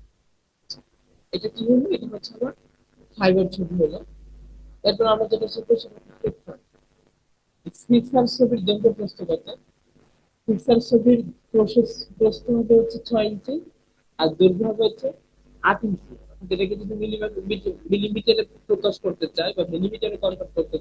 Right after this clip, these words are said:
চাই, তাহলে এটার দৈর্ঘ্য হবে হচ্ছে দুশো তিন মিলিমিটার, আর প্রস্থ হবে হচ্ছে একশো বাউন্ন মিলিমিটার, একশো বাউন্ন মিলিমিটার। এটাকে যদি সেন্টিমিটারে রূপান্তর করতে চাই,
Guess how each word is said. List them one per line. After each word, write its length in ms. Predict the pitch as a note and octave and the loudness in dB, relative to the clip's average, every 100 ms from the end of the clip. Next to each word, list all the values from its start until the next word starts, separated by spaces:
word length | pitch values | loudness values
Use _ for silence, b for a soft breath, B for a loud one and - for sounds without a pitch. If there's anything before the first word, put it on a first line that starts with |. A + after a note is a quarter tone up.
| E3+ | -8
চাই, 140 | E3+ - - - - - - | -12 -12 -20 -20 -20 -20 -6
তাহলে 140 | F3 F#3+ | 0 0
এটার 160 | G3+ F3 | 0 0
দৈর্ঘ্য 220 | G3 A#3 A3 | 0 0 -4
হবে 140 | A3 | -8
হচ্ছে 180 | G#3+ - F3 | -12 -10 -6
দুশো 180 | F#3 - - | -6 -8 -4
তিন 120 | B3+ A#3 G#3+ | 0 0 0
মিলিমিটার, 480 | G3+ F#3+ - F#3+ - - - - - - D#3 | 0 2 2 0 -2 -10 -20 -20 -20 -10 -8
আর 60 | D#3 | -4
প্রস্থ 200 | G3+ - A3 | -4 -4 -4
হবে 120 | A3+ | -2
হচ্ছে 200 | D3+ - - - - - - - - | -4 -4 -8 -10 -20 -20 -20 -18 -14
একশো 160 | - D3+ - | -14 -10 0
বাউন্ন 280 | F#3 A3+ A3 F#3+ | 2 2 -2 -10
মিলিমিটার, 440 | D3+ C#3+ C#3 - - _ _ _ _ _ _ | -10 -10 -16 -20 -20 _ _ _ _ _ _
একশো 160 | _ F#3 | _ -8
বাউন্ন 260 | F#3 F#3+ - - _ _ _ - F3 | -2 -2 -4 -20 _ _ _ -8 4
মিলিমিটার। 540 | A#3+ A#3+ F#3+ - C#3+ B2+ - _ | 8 8 6 -2 -4 -6 -8 _
এটাকে 220 | - F#3 F#3+ | -4 -2 0
যদি 140 | F#3+ G#3+ - | -2 -6 0
সেন্টিমিটারে 560 | A3+ A3+ B3+ B3+ B3 A3+ | 2 2 2 4 4 4
রূপান্তর 360 | G#3 F#3 F3 F3 E3+ | 0 -4 -6 -6 -8
করতে 200 | D#3 D#3 D#3 | -10 -10 -8
চাই, 160 | F3 | -10